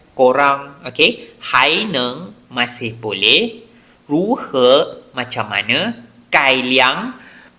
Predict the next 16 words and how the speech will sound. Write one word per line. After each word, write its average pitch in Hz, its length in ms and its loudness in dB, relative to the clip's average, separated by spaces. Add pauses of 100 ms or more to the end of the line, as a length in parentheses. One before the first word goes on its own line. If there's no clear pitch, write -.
mengubah 175 640 0
suai 175 400 2
menjadi 131 560 -2
lebih 110 160 -6
baik. 101 220 -8 (500)
Okey, 156 420 -4
kai 113 400 -2
ini 147 240 -4
ada - 140 -2
maksud 120 260 -6
mengubah 180 560 -6
ataupun - 380 -10
tukar. - 400 -6 (180)
Tapi 131 240 -4
bila 185 300 2
di, 175 100 -4